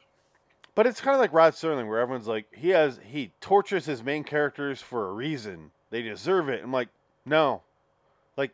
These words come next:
half the time, yeah, but half the time, no. Very much no. They get tortured for no reason.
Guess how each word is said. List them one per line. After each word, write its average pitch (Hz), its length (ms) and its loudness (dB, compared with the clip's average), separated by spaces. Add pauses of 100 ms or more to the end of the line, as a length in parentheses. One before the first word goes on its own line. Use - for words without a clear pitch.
(140)
half 143 360 -2
the 143 100 -4
time, 113 380 -2
yeah, 120 320 -2
but 98 280 -6 (220)
half 147 240 -2
the 143 80 -12
time, 107 320 -6
no. 113 280 0
Very 113 340 -2
much 110 300 -6
no. 90 320 -8 (680)
They 139 140 -2
get 175 140 -2
tortured 147 300 -4
for 107 180 -4
no 101 280 -4
reason. 120 600 -4